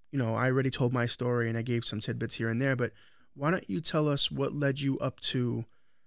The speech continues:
you doing this whole thing with Noah and, you know, what got you here and why you changed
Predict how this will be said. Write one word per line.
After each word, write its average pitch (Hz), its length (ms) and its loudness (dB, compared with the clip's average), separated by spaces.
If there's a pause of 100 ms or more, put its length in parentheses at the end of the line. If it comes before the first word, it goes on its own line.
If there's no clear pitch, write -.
(280)
you 151 180 -12
doing 135 300 2
this 123 120 0
whole 127 160 0
thing 123 260 0
with 117 160 0
Noah 117 460 0 (180)
and, 117 420 -2 (460)
you 135 80 -2
know, 120 180 4 (260)
what 139 220 2
got 143 240 0
you 135 160 0
here 120 560 4
and 120 300 0
why 123 160 0
you 120 280 0
changed 110 720 -2